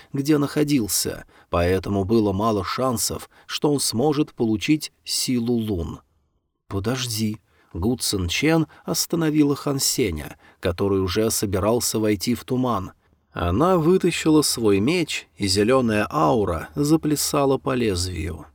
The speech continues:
Затем меч ожил и устремился в долину. Оружие полетело прямо в туман —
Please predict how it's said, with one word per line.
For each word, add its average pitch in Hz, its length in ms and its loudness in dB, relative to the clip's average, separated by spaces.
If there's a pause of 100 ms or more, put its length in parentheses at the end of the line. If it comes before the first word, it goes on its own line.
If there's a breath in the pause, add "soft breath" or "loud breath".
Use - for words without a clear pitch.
(140)
Затем 117 580 2
меч 135 380 2
ожил 147 560 2
и 160 80 0
устремился 127 800 0
в 113 80 -6
долину. 92 580 -2 (440)
Оружие 165 760 2
полетело 170 640 4
прямо 156 440 4
в - 120 -4
туман — 107 560 2